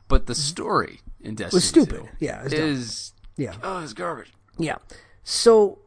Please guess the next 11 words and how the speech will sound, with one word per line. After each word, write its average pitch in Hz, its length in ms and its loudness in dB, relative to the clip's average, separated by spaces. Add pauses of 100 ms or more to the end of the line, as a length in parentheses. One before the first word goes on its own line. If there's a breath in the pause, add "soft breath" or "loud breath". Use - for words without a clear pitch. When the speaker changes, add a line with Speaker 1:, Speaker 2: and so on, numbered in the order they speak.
(160)
Speaker 2:
eh, - 380 -14 (2000 loud breath)
in 190 120 -2
Anthem, 160 680 -2 (680)
what 196 180 2
is 285 120 0
the 254 100 -4
best 208 280 0
action 185 460 0
BioWare 180 520 0
has 110 140 -8
done? - 240 -16